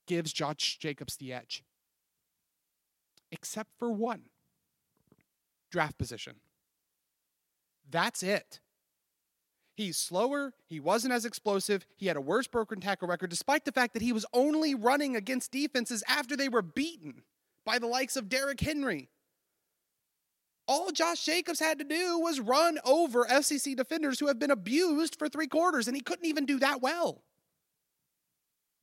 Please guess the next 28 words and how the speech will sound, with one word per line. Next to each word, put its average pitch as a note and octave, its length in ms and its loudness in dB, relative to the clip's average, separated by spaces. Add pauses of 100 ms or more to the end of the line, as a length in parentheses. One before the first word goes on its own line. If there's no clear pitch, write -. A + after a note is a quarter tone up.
(400)
And A#3+ 240 -2
yet, - 400 -6 (840)
for G#3 140 6
reasons B3 560 2
unknown C4 380 8
to A#3+ 80 -2
the G#3 100 0
universe, C#3 680 0
the - 120 -18
Oakland A3 320 -2
Raiders D#3 360 0
decided F3 480 -2
to D3+ 200 -6
select F3 720 -6
Josh G#3+ 400 0
Jacobs G#3 580 0
in A#3+ 280 4
the D3+ 120 2
first - 760 2 (680)
round C3 680 -4 (500)
of C3 120 -8
the B2+ 80 -8
twenty F#3 300 -4
nineteen E3 440 -4
N B2+ 120 -8
F A#2 120 -14
L A#2 100 -8
Draft. - 380 -20